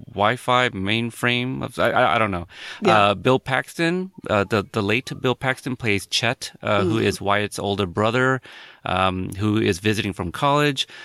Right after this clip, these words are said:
Speaker 1: Uh, Robert Downey Junior, in a small role, plays Ian, one of the, uh, not bullies, but kind of just one of these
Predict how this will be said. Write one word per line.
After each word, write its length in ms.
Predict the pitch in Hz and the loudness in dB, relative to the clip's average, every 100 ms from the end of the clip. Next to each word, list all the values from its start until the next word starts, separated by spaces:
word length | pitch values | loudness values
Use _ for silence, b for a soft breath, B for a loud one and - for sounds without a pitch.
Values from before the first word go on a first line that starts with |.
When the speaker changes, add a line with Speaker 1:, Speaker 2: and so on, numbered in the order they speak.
| B B B | B B B
Speaker 1:
Uh, 180 | 104 95 | 2 4
Robert 340 | 117 127 123 | 4 2 2
Downey 340 | 127 127 120 104 | 2 2 2 0
Junior, 600 | - 147 160 165 160 165 | 0 2 4 4 4 2
in 160 | 123 | 2
a 80 | 117 | 0
small 360 | - 123 135 131 | 0 2 4 4
role, 260 | 135 135 135 | 4 2 0
plays 320 | 127 113 - - | 0 0 -2 -2
Ian, 520 | 120 127 135 147 139 | 2 4 4 2 0
one 280 | 117 117 104 | 2 2 2
of 240 | 95 - - | 0 0 -4
the, 280 | 104 98 | 0 2
uh, 300 | 101 98 95 98 | 4 4 2 0
not 340 | 175 233 107 | -2 -2 -4
bullies, 380 | 127 139 120 92 | -2 0 2 0
but 240 | - 104 - | 0 -2 0
kind 220 | 135 131 | 0 0
of 160 | 110 - | -2 -2
just 240 | 143 - | -4 0
one 160 | 147 147 | 0 0
of 100 | 127 | 2
these 320 | 135 120 | 0 0